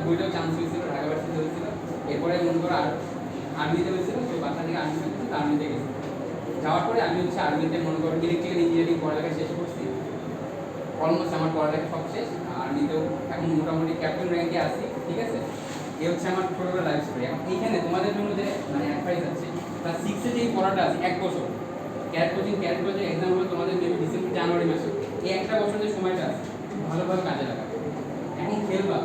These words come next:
আমরা হচ্ছে ক্যারেট কোচিংয়ে থাকার সময় প্রতিদিন বিকালে স্যার আমাদের এক ঘন্টা করে চারটা থেকে পাঁচটা বা সাড়ে পাঁচটার মধ্যে এক ঘন্টা করে ব্রেক দিত। আমরা ওই মাঝখানে ফুটবল খেলতাম, তারপর মনে করো সাইকেল চালিয়ে ঘুরে বেড়াতাম, তারপরে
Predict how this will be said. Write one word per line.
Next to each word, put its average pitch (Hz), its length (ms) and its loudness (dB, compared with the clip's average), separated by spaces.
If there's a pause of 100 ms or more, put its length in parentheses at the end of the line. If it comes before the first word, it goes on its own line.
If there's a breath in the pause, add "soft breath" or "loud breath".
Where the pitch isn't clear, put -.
(140)
আমরা 156 220 2
হচ্ছে 170 240 -2
ক্যারেট 147 220 0
কোচিংয়ে - 320 -2
থাকার - 240 -2
সময় 208 220 0 (440)
প্রতিদিন 226 400 0
বিকালে 196 320 2
স্যার 175 180 2
আমাদের 170 220 2
এক - 100 -2
ঘন্টা 170 220 0
করে 175 200 0
চারটা 175 240 -2
থেকে 165 200 0
পাঁচটা 175 260 0 (320)
বা 101 140 -4
সাড়ে 160 180 0
পাঁচটার 175 240 0
মধ্যে 180 160 -2
এক 156 100 2
ঘন্টা 180 200 2
করে 180 160 2
ব্রেক 156 200 2
দিত। - 120 -2 (360)
আমরা 175 220 0
ওই 185 120 2
মাঝখানে 160 340 0 (320)
ফুটবল 170 360 0
খেলতাম, 151 280 0 (580)
তারপর 147 300 -2
মনে 160 140 4
করো 147 140 0
সাইকেল 156 300 0
চালিয়ে - 240 0
ঘুরে 165 200 2
বেড়াতাম, 160 360 2 (420)
তারপরে - 280 -2